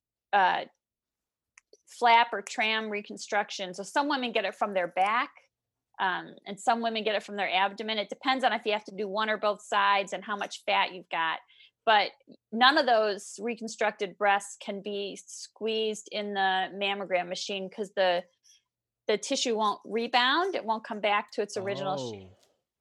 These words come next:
Speaker 1: So you risk, and you risk damaging transplanted blood vessels and stuff. So they just do M R Is for you after that. And maybe ultrasounds, but usually M R Is.
Speaker 2: That sounds nice.
Speaker 1: It's,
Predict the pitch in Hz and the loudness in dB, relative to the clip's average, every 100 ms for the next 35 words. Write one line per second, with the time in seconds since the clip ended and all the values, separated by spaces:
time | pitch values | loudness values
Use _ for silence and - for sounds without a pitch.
0 | _ _ - 220 214 208 214 220 247 285 | _ _ 4 6 6 4 0 2 2 2
1 | - 240 240 233 - - 240 254 233 226 | 0 0 2 2 2 2 2 2 0 -4
2 | 220 - 233 233 - - 214 214 196 202 | -6 -2 -2 -2 -4 -4 -2 0 0 2
3 | 202 202 220 - 233 247 - 254 254 - | 2 4 0 -2 -6 -8 2 4 4 0
4 | 226 214 214 226 226 - - 214 214 202 | 0 0 0 0 -2 -6 -6 -2 0 -2
5 | 202 190 180 180 180 - - 175 160 156 | -2 0 0 0 -4 -10 -12 -10 -6 -6
6 | 175 175 156 139 - _ _ _ 233 240 | -8 -8 -8 -8 -10 _ _ _ 0 4
7 | 277 269 226 226 240 226 226 220 226 - | 4 4 4 2 0 -4 -2 -2 -4 -6
8 | 202 220 214 208 180 180 170 156 202 - | -10 -8 -8 -6 -6 -4 -6 -8 -10 -18
9 | - 113 - 180 180 - 92 131 - _ | -18 -18 -16 -16 -14 -14 -16 -16 -20 _
10 | _ _ _ _ _ _ _ _ _ _ | _ _ _ _ _ _ _ _ _ _
11 | - 262 | -6 -6